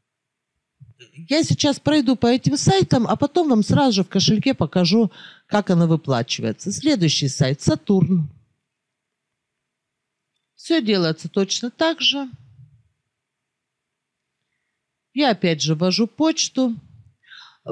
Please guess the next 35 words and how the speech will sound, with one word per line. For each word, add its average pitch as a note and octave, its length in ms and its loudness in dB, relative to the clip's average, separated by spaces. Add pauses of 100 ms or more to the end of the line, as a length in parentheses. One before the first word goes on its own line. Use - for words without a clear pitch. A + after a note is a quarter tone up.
Пожалуйста, D#4 440 0
только B3+ 240 -2
вы C4+ 100 2
определитесь C#4 720 0
сразу C#4+ 360 0
же, F#3+ 120 0
будете A3+ 460 0
вы A#3 80 4
вводить G#3+ 420 -2
сразу G#3+ 360 -4
на G#3+ 100 -2
ксапа - 380 -4
кошелёк C4 520 -2
или G#3 140 2
вы G3 100 0
будете G3+ 380 0
на G3+ 120 2
Faucet G3+ 540 0
Box, D#3+ 440 -2
э, - 20 -8 (640)
выводить. E3 560 0 (460)
Потому A#3+ 300 0
что B3 160 -2
если B3 340 0
вы A#3+ 160 0
будете A3+ 400 0
менять, D4 540 -2 (240)
то G#3+ 120 2
у G#3+ 60 2
вас A3 340 -2 (220)
это G3+ 240 0
будут G3 320 0
уже G#3 200 0
другие G#3 460 2
аккаунты, G#3 760 0